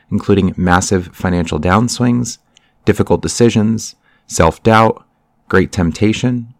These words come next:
unsavory individuals, horrendous customer service, and intense negative emotions. While there might be some upsides, mainly in fun and financial success, profit margins can often be very thin.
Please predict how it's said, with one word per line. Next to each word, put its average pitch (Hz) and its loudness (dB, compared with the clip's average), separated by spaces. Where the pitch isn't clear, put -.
unsavory 90 0
individuals, 120 0
horrendous - 2
customer 90 -4
service, 131 -2
and 117 0
intense 92 -2
negative 82 -4
emotions. - -6
While 104 4
there 110 6
might 120 4
be 139 0
some 127 2
upsides, - -4
mainly 95 2
in 87 -2
fun 98 0
and 92 -6
financial 90 -4
success, - -4
profit 147 2
margins 95 0
can - -8
often 92 0
be 101 0
very 87 -2
thin. 95 -4